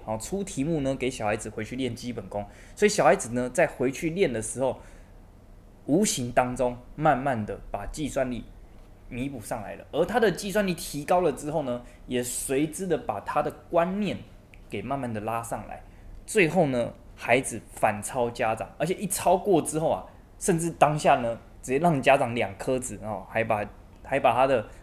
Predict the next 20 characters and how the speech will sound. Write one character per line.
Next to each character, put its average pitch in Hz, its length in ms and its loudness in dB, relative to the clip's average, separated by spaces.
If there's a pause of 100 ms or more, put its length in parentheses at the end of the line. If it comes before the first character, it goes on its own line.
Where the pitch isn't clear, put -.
父 226 260 4
亲， 175 380 4
哦， 123 140 2
女 127 180 -2
儿 156 80 4
把 - 160 2
父 185 240 2
亲 160 220 -2
呢 143 160 2 (340)
砍 117 340 2
得 110 80 2
稀 135 200 0
里 139 120 2
哗 120 260 6
啦， 110 280 0 (300)
哦， 107 320 4
砍 156 320 6
得 165 160 12
完 165 280 12
全 185 340 6